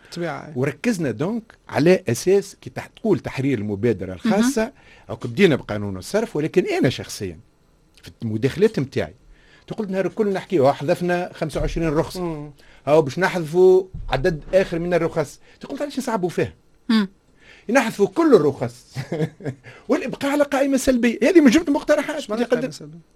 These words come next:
Speaker 2: قائمة سلبية معناها راهو هذوما ما فيهمش تحرير.
Speaker 3: رخص.
Speaker 1: مم.
Speaker 2: هذه قائمة سلبية.
Speaker 1: فهمتك.
Speaker 2: عاود باش تقول لي لا، هاو نحيوا الرخص هذوما، أنت عندك ألف،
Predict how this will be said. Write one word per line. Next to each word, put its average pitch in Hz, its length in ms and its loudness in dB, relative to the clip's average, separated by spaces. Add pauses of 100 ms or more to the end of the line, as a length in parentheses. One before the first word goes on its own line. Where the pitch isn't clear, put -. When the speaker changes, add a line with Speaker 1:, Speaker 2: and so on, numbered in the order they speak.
(720)
Speaker 2:
قائمة 196 200 8
سلبية 143 480 8
معناها 170 300 8
راهو 156 140 10
هذوما 240 380 12 (200)
ما 185 140 4
فيهمش 214 300 6
تحرير. 165 360 2
Speaker 3:
رخص. - 260 -14
Speaker 1:
مم. 147 460 -8
Speaker 2:
هذه 403 200 2
قائمة 90 300 -8
سلبية. 78 180 -14
Speaker 1:
فهمتك. - 300 -10
Speaker 2:
عاود 202 100 4
باش 202 100 -4
تقول 226 200 0
لي 208 80 4
لا، 214 260 10
هاو 202 100 10
نحيوا 190 300 6
الرخص 190 360 2
هذوما، 170 260 4 (180)
أنت 160 100 4
عندك 180 320 6
ألف، 139 320 6